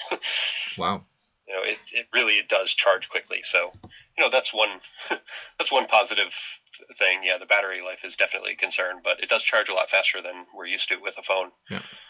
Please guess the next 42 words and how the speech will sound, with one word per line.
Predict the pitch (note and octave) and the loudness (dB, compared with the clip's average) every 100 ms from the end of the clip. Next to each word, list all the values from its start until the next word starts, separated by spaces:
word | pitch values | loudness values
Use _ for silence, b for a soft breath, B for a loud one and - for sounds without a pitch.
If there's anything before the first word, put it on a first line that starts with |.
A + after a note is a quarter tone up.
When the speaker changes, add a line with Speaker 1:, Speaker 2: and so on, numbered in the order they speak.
| B B B B B - - | B B B B B -16 2
Speaker 2:
Yeah, | C#3+ F#3 G3 | 4 6 4
I | C#3+ | 2
mean, | D3+ D3+ | 2 2
it's, | B2+ B2+ - | 0 -2 2
um, | C3+ C3 B2 A2+ A2 G2+ | 4 6 4 2 -2 -4
I'm, | A#2 B2 C3 B2 A#2+ | 0 2 2 0 -2
I'm, | B2+ C3 A#2+ - | -2 0 -2 -2
I'm | A#2 A#2 | -2 0
optimistic | A#2 - B2 A#2+ - C3+ | 0 0 0 0 -2 -4
about | C3 A#2 G#2+ | 0 0 0
the | A2 | -6
Gear. | G#2+ G#2+ B2+ | -4 -4 -2
I | A#2+ G2+ | -2 -2
like | G2+ G2+ - | -2 -4 -4
the | |
Gear, | A2+ G#2+ B2 D3 | -4 -2 -4 -6
uh, | G2 F#2 F#2+ F#2+ F#2+ | -4 -2 -2 -2 -2
but | G2 G2 F#2+ | -2 -2 -4
it, | G2 G2+ G2 | -6 -6 -6
I'm | - F#2 | -6 -6
not | F#2 | -4
gonna | G2+ G2+ G2+ | -4 -4 -4
shy | - G2 | 0 0
Speaker 1:
Yeah. | F#2+ | 2
Speaker 2:
away | F#2+ G2 | 0 -2
from | - F#2+ F#2 F#2+ | -4 -6 -4 -4
the | F#2 F#2 - | -4 -4 -6
fact | G2 F#2 - | -8 -8 -6
that | G2 G2 | -6 -6
it's | A2 - | -8 -6
not | B2+ B2+ | -6 -2
perfect, | G3 C3 A#2 - | -2 -4 -8 -6
and, | G2+ G2 F#2+ G2 G2+ | -4 -2 -4 -6 -8
you | A2 | -8
know, | A2 A#2 | -8 -8
it's, | A2+ E3 | -4 0
Speaker 1:
Yeah, | - | 0
Speaker 2:
it's | B2 | -2
cool. | - D#3 | -4 0
Speaker 1:
and, | D#3 | 0
and | E3+ D#3 | 2 0
the, | D#3 | 0